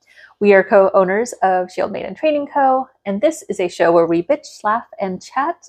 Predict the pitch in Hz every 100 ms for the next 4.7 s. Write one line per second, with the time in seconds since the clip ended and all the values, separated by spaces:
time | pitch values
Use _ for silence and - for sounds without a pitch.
0 | - 185 185 175 - 190 202 214 196 202
1 | - - - 202 - - - 240 - -
2 | 175 175 247 277 262 - 175 165 - 214
3 | 214 190 190 185 180 170 - 220 - -
4 | - 208 - - 330 320